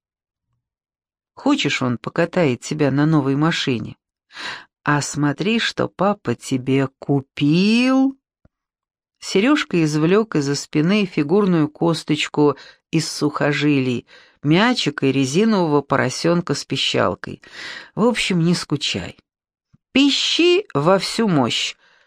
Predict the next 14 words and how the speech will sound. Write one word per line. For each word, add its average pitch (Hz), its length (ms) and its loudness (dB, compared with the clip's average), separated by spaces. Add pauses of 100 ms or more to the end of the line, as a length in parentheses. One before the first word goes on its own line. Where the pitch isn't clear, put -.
(240)
а 156 140 2
от 151 100 0
салюта 170 720 0
можешь 165 420 0
спрятаться 196 680 -2
под 185 220 -2
подушку. 110 720 -2 (500)
Разрешаю 208 880 2
тебе 208 380 0
ее 196 180 2
сгрызть. 156 600 0 (720)
В - 80 -20
конце 208 320 -2
концов, - 680 -4